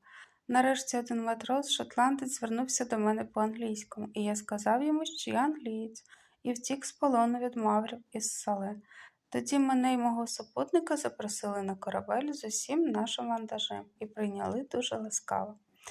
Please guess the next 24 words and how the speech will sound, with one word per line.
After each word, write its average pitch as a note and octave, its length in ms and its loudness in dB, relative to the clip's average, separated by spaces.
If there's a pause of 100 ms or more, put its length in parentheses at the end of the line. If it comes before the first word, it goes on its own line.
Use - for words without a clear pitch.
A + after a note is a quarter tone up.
(400)
Неможливо A3+ 580 6
висловити, B3+ 640 2
який A3+ 500 0
я G#3+ 200 4
відчув G#3+ 560 -2
захват, G#3 540 -2
зрозумівши, G#3+ 680 0
що G#3+ 180 -2
нарешті G#3 520 0
визволився C#4 720 0
із - 100 -12
страшної A3+ 580 0
біди, A#3+ 400 -4 (420)
коли A3 280 4
вже G#3+ 220 0
й G#3+ 60 2
не G#3+ 120 4
сподівався. G3+ 800 -6 (440)
Я A#3+ 120 4
відразу B3+ 440 4
ж B3 120 -4
запропонував A#3+ 800 2
капітанові A#3 800 0
все A3 440 0